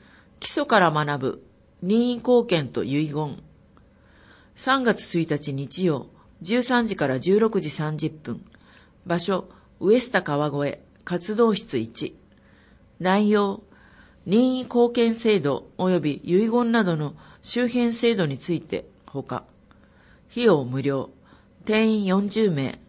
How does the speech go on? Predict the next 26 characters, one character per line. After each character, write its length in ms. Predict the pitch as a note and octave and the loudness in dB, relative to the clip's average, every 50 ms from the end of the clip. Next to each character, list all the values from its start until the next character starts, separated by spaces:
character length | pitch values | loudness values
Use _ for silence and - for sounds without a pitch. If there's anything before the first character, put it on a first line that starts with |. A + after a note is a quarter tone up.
| _ _ _ - | _ _ _ -6
申 140 | - E3+ F3+ | -2 -2 0
し 80 | F3 - | 0 0
込 120 | - F#3 | 0 0
み 140 | E3 E3 D3+ | -2 -2 -4
順。 260 | - D#3 D3+ C#3 - - - _ _ - - _ _ _ _ - - _ _ - - - - - _ _ _ - - | -6 -8 -8 -10 -14 -20 -20 _ _ -20 -20 _ _ _ _ -20 -20 _ _ -20 -20 -20 -20 -20 _ _ _ -8 -2
申 200 | F#3 G3+ A#3 C4 | 2 4 4 4
し 100 | B3 - | 2 0
込 120 | - C4 C4 | 0 0 0
み 140 | B3 B3 A#3+ | 0 -2 -6
期 120 | - G3 | -6 -8
間、 280 | - F#3 D#3 B2 - - _ _ _ _ _ _ _ - _ _ - - | -4 -4 -4 -4 -6 -14 _ _ _ _ _ _ _ -20 _ _ -8 -4
二 140 | E3+ F#3 | -2 0
月 320 | G3 A#3 B3+ A#3+ A#3+ C4 B3 | 2 2 0 0 -2 -4 -2
十 220 | G3 G3 A3+ A#3 | 0 0 0 0
二 180 | A3+ A3 A3+ A3+ | 2 2 2 2
日 220 | A3 G#3+ A3 G#3 | 0 0 -2 -2
木 320 | F#3 F3 F3 E3+ F3 G3 G#3+ | 0 -2 -2 -2 -2 2 4
曜 200 | A3 G#3+ G3+ F#3 | 6 6 4 4
か 160 | F#3+ D#3 C#3+ | 2 -2 -2
ら 220 | C3+ B2+ - - - - | -2 -2 -6 -6 -8 -2
二 160 | F3+ G#3+ B3 | -2 0 0
十 220 | A#3 C4 A#3+ G#3+ | 2 2 0 2
五 120 | E3+ F3 E3+ | 2 0 0
日 300 | D3+ D3 D3 - C3 B2 | -2 -4 -6 -6 -8 -8
水 320 | - - D#3+ D#3+ E3+ E3+ | -4 -2 0 0 0 0
曜。 280 | E3+ E3 D#3 C3+ A2 | 0 -2 -2 -4 -6